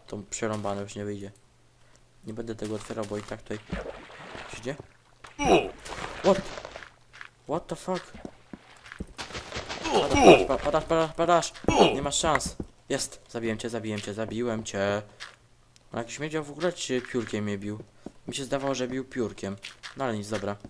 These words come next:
No i co? Jeszcze ktoś do mnie podskoczy? I nie liczę, ile gości zabiłem,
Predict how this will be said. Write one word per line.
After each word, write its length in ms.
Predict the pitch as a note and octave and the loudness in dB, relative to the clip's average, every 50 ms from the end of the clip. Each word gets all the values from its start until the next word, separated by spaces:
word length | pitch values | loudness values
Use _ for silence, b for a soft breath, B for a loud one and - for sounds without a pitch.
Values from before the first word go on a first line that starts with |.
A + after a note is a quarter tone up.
| - - - - - - - - _ _ _ - - - - - _ - - - - - - - - - - - - - - - - - | -18 -20 -20 -18 -18 -18 -18 -20 _ _ _ -20 -20 -20 -20 -20 _ -20 -18 -16 -16 -16 -18 -20 -20 -20 -18 -16 -16 -16 -18 -18 -14 -10
No 160 | B2 B2 B2+ | -6 -4 -4
i 60 | B2+ | -4
co? 200 | B2 - A2 G#2 B B B B B B B B - | -4 -4 -4 -6 B B B B B B B B -4
Jeszcze 240 | A#2+ B2+ - - A#2+ | -2 -2 -2 -4 -6
ktoś 140 | - G2 - | -8 -8 -6
do 80 | C#3 | -4
mnie 100 | C3+ B2+ | -4 -4
podskoczy? 460 | - C#3 - - C#3+ C#3+ - D3+ D3+ - - B B B B - | -6 -8 -8 -6 -6 -4 -2 -2 -2 -4 -6 B B B B -8
I 120 | - B2 C#3 | -4 -2 -2
nie 200 | D3 D#3 E3 F3 | 0 2 2 2
liczę, 240 | E3+ - - C#3+ | 0 0 0 2
ile 260 | C3 B2+ B2+ B2+ A2+ B2+ | 4 4 4 4 4 2
gości 300 | C3 C#3 C3+ - C3 B2 | 0 0 0 0 -2 -2
zabiłem, 340 | A#2+ A2 A2+ A2+ A#2+ C#3+ | -2 0 0 0 0 -2